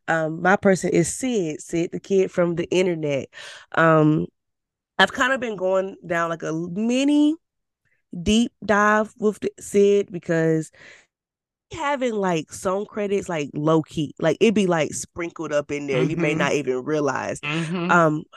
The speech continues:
Speaker 1: and a lot of her credits are not necessarily song credit, but, like, producer, the audio engineer,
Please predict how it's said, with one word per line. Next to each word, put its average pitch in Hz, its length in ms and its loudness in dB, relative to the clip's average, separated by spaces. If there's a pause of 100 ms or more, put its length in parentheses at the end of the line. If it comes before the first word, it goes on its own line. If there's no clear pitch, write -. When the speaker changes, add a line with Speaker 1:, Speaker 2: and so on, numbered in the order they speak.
(140)
Speaker 1:
and 202 100 6
a 196 100 6
lot 190 200 4
of 277 120 2
her 214 120 4
credits 190 460 2
are 170 360 0
not 170 560 2 (260)
necessarily 160 880 -2
song 175 760 0
credit, 147 420 -2
but, - 140 -2
like, 147 300 -4 (460)
producer, 165 600 2
the 151 380 2
audio 170 360 6
engineer, 156 840 0